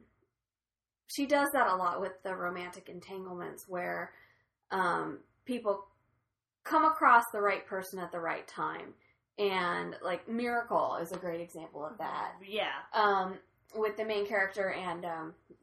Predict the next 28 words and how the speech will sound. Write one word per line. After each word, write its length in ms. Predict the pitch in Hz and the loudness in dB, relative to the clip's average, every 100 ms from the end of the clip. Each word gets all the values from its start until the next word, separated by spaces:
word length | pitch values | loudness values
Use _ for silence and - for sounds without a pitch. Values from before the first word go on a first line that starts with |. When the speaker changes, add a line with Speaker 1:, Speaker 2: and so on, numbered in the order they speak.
| _ | _
Speaker 1:
Joe, 520 | - 220 185 170 170 - - _ _ - | 2 4 6 4 0 -6 -18 _ _ -6
the 80 | 190 | -6
boy 380 | 196 185 180 | -2 0 0
that, 300 | 170 165 156 - | 0 -2 -4 -4
um, 380 | 165 165 160 170 _ _ _ _ _ _ _ _ _ _ _ _ | -6 -6 -8 -12 _ _ _ _ _ _ _ _ _ _ _ _
from 160 | 208 196 | -6 -2
that 200 | 180 - | -4 -2
book, 240 | 175 160 - _ _ _ _ | -4 -4 -12 _ _ _ _
they, 360 | 208 226 214 - | 0 4 2 2
those 200 | 220 226 - | 0 0 -4
two 120 | 247 196 | -4 -2
really 560 | 185 180 175 170 - _ _ _ _ _ _ 208 | 0 -2 -4 -6 -10 _ _ _ _ _ _ -4
needed 680 | 240 269 269 240 202 185 - | 0 2 4 6 6 4 -2
what 260 | 190 190 - | 0 0 0
each 220 | 202 - | -8 -4
other 240 | 214 190 180 | -2 -2 -4
could 260 | - 175 | -8 -12
give 480 | - 190 185 175 180 - | -2 0 0 -2 -6 -6
at 260 | 170 - - | -4 -4 -4
that 200 | 170 - | -4 -4
time, 520 | - 277 233 185 170 | -4 0 0 0 -4
and 200 | 165 180 | -6 -6
it 140 | 185 - | -6 0
was, 220 | 262 247 | 0 0
like, 160 | 185 180 | -2 -6
it 140 | 185 | -8
was 160 | 190 | -8
a 100 | 202 | -12